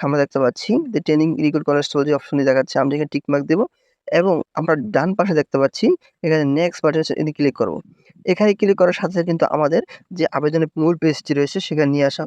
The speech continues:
হয়েছে। তো আমরা এখানে দেখতে পাচ্ছি প্রথমে অ্যাপ্লিকেশন নেম, তো আমরা এখানে অ্যাপ্লিকেশন নেম বলতে বোঝানো হয়েছে আমরা যারা আবেদনটি করব মূলত তার নামটি আমরা ইংলিশে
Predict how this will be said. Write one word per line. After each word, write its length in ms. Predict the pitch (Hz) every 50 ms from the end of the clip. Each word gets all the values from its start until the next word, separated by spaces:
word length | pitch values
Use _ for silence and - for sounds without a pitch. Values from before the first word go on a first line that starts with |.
| -
হয়েছে। 280 | 135 135 139 - - - 370 339 -
তো 40 | 160 156
আমরা 140 | 151 147 143 -
এখানে 180 | - 151 175 160 147
দেখতে 160 | 135 - - 147 139
পাচ্ছি 260 | 139 - - - 247 392 - _ _ _ - _ _ _
প্রথমে 280 | 160 165 - 170 165 - -
অ্যাপ্লিকেশন 500 | 151 - 160 160 151 156 156 - 175 160 147 151
নেম, 180 | 143 131 117 95 82 - _ _ _ _ _ _ _ _
তো 40 | - - 147
আমরা 140 | 165 175 - - 151
এখানে 160 | 160 170 170 147
অ্যাপ্লিকেশন 400 | 156 - 165 156 160 151 165 165 156
নেম 120 | 156 156 156 160
বলতে 200 | 156 - - 180 170 -
বোঝানো 240 | 147 143 143 143 143 151
হয়েছে 220 | 160 143 - - 190 185 - - 170
আমরা 160 | 160 156 160 156 160
যারা 120 | 151 160 156
আবেদনটি 360 | 143 - 139 151 147 143 151 143 -
করব 180 | 139 - 143 156 196 220 190
মূলত 260 | 160 151 147 147 147 - -
তার 120 | 143 139 139 139
নামটি 240 | 139 139 139 - 269 - - -
আমরা 140 | 151 151 135 143
ইংলিশে 320 | 143 143 143 143 - 247